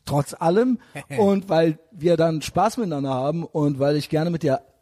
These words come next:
Speaker 1: Zeit verbringe, so. Deshalb, ja. Also, darüber hinaus dann, also die nächste Folgerung ist halt eben so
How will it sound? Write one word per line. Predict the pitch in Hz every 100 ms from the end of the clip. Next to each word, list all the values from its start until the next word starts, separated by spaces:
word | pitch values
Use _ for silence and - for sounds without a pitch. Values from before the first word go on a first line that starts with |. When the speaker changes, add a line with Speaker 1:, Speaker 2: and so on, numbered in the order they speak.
| _
Speaker 1:
Zeit | - - 165
verbringe, | 156 117 117 117
so. | 110 113
Deshalb, | 139 160 - 127 120 -
ja. | 127 139 - - - -
Also, | 156 156 156 156 - - _ - _ -
darüber | 175 165 165 147
hinaus | 143 147 220 302 -
dann, | 143 120 113 110 -
also | 143 123
die |
nächste | 139 180 196
Folgerung | 175 156 151 139 151
ist | 147
halt | 147 139
eben | 160 147
so | 151 135